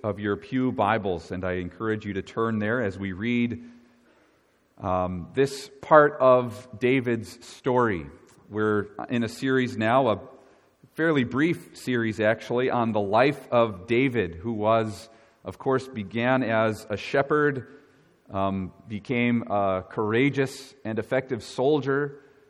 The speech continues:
in the nation of Israel, and was anointed and served as king over God's people. And in this part of the story, David is now king over Israel.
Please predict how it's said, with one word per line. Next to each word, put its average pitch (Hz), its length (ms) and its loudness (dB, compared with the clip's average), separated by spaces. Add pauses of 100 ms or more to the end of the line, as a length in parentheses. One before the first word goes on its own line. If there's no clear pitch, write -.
(280)
in 110 420 -2 (300)
the 104 80 -6
nation 123 340 -2
of 120 140 -2
Israel, 127 760 2
and 113 380 0
was 107 160 -2
anointed 113 680 -2
and 101 220 -4
served 110 480 -4
as 98 320 -2
king 117 520 -4 (220)
over 113 300 2
God's 113 340 2
people. 113 460 -2
And 113 240 0
in 127 560 -2
this 131 240 0
part 151 260 4
of 135 60 -4
the 147 80 0
story, 123 600 2 (280)
David 131 360 2
is 131 340 0
now 123 320 0
king 143 340 -2
over 113 300 0
Israel. 131 500 0